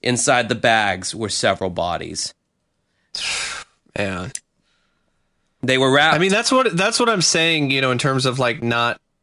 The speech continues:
Speaker 2: checking under there. Like, I, I mean, maybe it's just how they're trained or something.
Speaker 1: I don't know.
Speaker 2: I, I mean,
Speaker 1: Go and watch the episode if you're listening. Go and watch the episode.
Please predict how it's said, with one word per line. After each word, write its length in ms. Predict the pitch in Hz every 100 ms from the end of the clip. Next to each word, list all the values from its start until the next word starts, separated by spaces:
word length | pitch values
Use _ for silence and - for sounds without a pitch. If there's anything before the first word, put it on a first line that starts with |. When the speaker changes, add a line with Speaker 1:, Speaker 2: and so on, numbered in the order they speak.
| _ _
Speaker 2:
checking 500 | - - 131 - 113 110
under 360 | 110 104 101
there. 420 | 98 98 - - -
Like, 260 | 107 104
I, 300 | - 107 -
I 40 | 107
mean, 280 | 117 110 110
maybe 340 | 117 131 139
it's 140 | 127
just 240 | 131 120 -
how 560 | 117 110 117 117 113 - -
they're 280 | 110 110 107
trained 560 | - 107 104 120 127
or 100 | 127
something. 540 | 123 131 131 147 135 185
Speaker 1:
I 80 |
don't 140 | 240 208
know. 220 | 139 123
Speaker 2:
I, 60 | 110
I 40 |
mean, 400 | 117 113 110 110
Speaker 1:
Go 180 | 202 262
and 100 | 262
watch 260 | 233 220
the 100 | 180
episode 640 | 175 170 160 175 165 160 151
if 160 | 139
you're 120 | 151 147
listening. 380 | 156 156 151
Go 160 | 143 165
and 80 | 180
watch 220 | 170 156
the 80 | 156
episode. 460 | 151 135 143 143